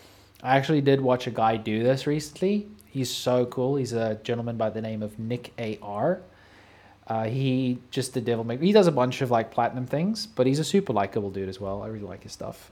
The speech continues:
Um, and yeah, he did it, it, it took him, like, two hundred hours. It was mental. Number three is Street Fighter five.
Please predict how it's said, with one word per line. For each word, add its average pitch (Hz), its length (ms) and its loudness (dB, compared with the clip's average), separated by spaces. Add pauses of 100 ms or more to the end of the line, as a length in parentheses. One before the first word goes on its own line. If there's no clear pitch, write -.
Um, 123 180 -2
and 185 140 2
yeah, 175 160 8
he 139 140 4
did 160 140 10
it, 160 100 12
it, 156 200 6
it 160 100 4
took 180 160 2
him, 120 280 2
like, 113 340 -2
two - 160 -2
hundred 143 220 2
hours. 98 340 0
It 98 60 -10
was 98 160 -10
mental. 120 500 -8 (1160)
Number 175 160 6
three 190 380 4 (100)
is 135 120 -2
Street - 360 -2
Fighter 156 340 4
five. 143 800 0